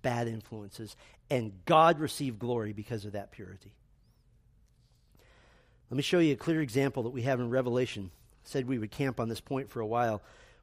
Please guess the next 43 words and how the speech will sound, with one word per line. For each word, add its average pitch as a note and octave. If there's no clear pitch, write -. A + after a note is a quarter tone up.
We've C3
looked F#3+
at D3+
the B2+
seven F3
churches D#3+
of C3
Revelation D3
many C#3+
times C#3+
before, D3+
but C3
we B2+
have A#2+
endless G#3
treasures D3
here. B2+
I C3
want D#3
to G3+
have F#3+
you E3+
turn F3
with E3+
me D#3
to C3
Revelation D3
two. C3
Revelation F#3+
chapter F3+
two, G3
and D#3+
I'd D3+
like A3
to D#3+
do F3+
a G#3
review F#3
of D3+
the C#3+
church -
at D#3
Thyatira. F3+